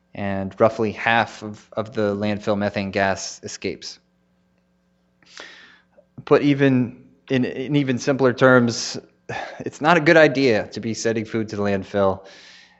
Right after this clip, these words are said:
We are, are creating a problem, and that's not terribly surprising because we're essentially using a Stone Age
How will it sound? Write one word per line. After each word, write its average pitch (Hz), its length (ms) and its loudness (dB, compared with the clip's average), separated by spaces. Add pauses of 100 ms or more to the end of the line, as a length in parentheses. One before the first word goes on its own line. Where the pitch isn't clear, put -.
(160)
We 104 240 -2
are, 98 380 2
are 98 120 -2
creating 135 400 6
a 113 60 2
problem, 98 600 2 (640)
and 117 640 -2 (400)
that's 143 180 2
not 151 160 2
terribly 143 360 4
surprising 123 680 2
because 110 360 -4
we're 110 180 0
essentially 117 440 -2
using 113 500 0
a 98 60 -2
Stone 127 380 0
Age 123 460 2